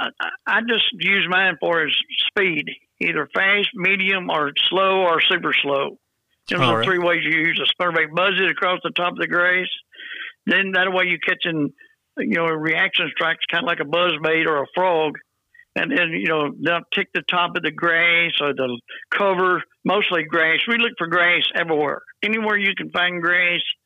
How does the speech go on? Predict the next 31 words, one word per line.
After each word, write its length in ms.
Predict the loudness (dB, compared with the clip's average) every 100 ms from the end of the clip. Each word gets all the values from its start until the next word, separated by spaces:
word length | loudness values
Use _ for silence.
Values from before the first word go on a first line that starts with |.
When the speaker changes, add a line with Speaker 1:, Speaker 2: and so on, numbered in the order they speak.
| -16 -14 -6
Speaker 1:
hydrilla, 600 | -2 -2 0 0 2 0 0
coontail, 520 | -2 -2 0 0 2 0
milfoil, 720 | 0 -2 0 0 2 2 -2 -6 _ -20 -20 -20 -14 -4
and 260 | -2 0
in 140 | 0 0
five 220 | 0 0 0
foot, 320 | 0 0 0 -2 -6
six 140 | -4 -2
foot 120 | 0
of 60 |
water 320 | 2 2 2 0
in 60 |
the 80 | -2
spring, 480 | -4 -2 0 0 0
pre-spawn, 680 | -2 -2 -2 0 0 0 -2 -8 _ _ _ _ _ _
they're 120 | 0
gonna 160 | 0 0
be 140 | -2 -2
fish 180 | 0 0 0
laying 500 | 0 0 2 2 -2 -6 -12 _ _
in 180 | -2 0
it, 160 | 0 -2 _ -6
on 160 | -4 -2
top 260 | -2 0
of 160 | 2 2
it, 140 | 0 -4 -4
or 100 | -2
on 140 | 0
outside. 540 | 0 0 0 -2 -4 -8 _ _ _ -20 _ _ _ _
Speaker 2:
All 240 | 0 4 4
right. 240 | 4 2